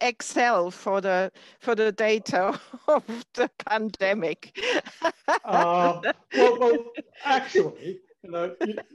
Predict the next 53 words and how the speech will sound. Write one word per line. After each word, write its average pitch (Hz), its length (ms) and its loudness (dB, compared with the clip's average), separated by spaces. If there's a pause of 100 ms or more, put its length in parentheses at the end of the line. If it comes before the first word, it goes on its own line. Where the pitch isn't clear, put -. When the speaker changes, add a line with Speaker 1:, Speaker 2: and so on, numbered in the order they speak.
(400)
Speaker 2:
there's 220 200 -6
nothing 269 380 -2
wrong 214 240 -2
with - 180 -10
using 196 340 -6
a 160 40 -8
bit 180 160 -4
of 165 80 -6
Excel. 156 580 -8
I 214 80 0
would 185 180 -2
never 156 220 -6
touch - 360 -16
it - 100 -20
myself, 151 540 -12
but, - 200 -6 (320)
you 160 80 -14
know, 165 80 -14
there's 170 120 -12
nothing 240 340 -4
wrong 202 340 0
with 147 120 -6
it. - 800 -4
Uh, 330 140 -2 (800)
but, 202 240 -2
you 196 80 2
know, 185 200 0
it's 220 180 -6
gotta 233 260 0
be 190 200 -2
s-, - 200 -16 (100)
served 208 580 -2
up 196 220 -2
in 175 120 -10
a, 165 120 -16
in 170 80 -10
a, 180 100 -6 (120)
in 175 80 -10
a 160 100 -10 (240)
proper 180 300 -8
way. 185 300 -6 (420)
It's 180 120 -20
just, 156 160 -18 (200)
you 156 80 -10
know, 156 120 -10
it's - 140 -20
just 175 180 -12
gotta 170 160 -8
be 160 140 -8
a, 156 140 -6 (680)
a 185 80 -12
presentation. 170 880 -6
That's, 165 240 -12